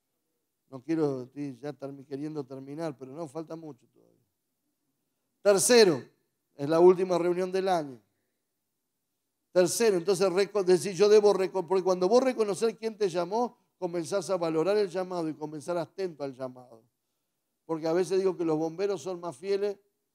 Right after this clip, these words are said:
que los cristianos. Suena la sirena y dejan todo lo que están haciendo y van allá.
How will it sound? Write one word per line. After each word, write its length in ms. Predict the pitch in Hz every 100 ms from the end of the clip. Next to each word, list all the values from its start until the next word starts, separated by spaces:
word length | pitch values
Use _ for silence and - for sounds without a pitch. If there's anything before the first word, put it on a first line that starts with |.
| _ -
que 120 | 165
los 140 | 156
cristianos. 540 | 151 147 175 156 131 120
Suena 200 | 185 190
la 120 | 180 151
sirena 320 | 165 190 202
y 60 |
dejan 380 | 170 180 165 165
todo 120 | 196
lo 140 | 190 170
que 60 |
están 180 | 160 175
haciendo 300 | 170 165 208
y 20 |
van 200 | 170 160
allá. 300 | 156 139 143